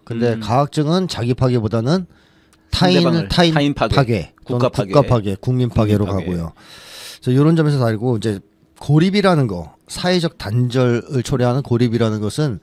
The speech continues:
Speaker 2: 네네.
Speaker 1: 우울증의 특징인데, 이거는 가학증에는 별로 해당되지 않습니다.
Speaker 2: 음.
Speaker 1: 가학증은 고립보다는 사람을 찾아가서 괴롭히는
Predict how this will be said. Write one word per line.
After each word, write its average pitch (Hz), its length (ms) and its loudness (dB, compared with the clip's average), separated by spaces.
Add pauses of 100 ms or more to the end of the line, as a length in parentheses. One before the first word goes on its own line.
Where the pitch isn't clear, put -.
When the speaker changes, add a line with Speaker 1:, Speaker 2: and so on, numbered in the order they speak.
(160)
Speaker 2:
네네. 107 180 -4
Speaker 1:
우울증의 135 360 0
특징인데, 123 500 -4
이거는 120 300 -2
가학증에는 117 540 -2
별로 107 180 -2
해당되지 110 340 -4
않습니다. - 540 -10
Speaker 2:
음. 123 600 -6
Speaker 1:
가학증은 117 600 0
고립보다는 131 540 2
사람을 127 260 -4
찾아가서 135 460 0
괴롭히는 95 420 -8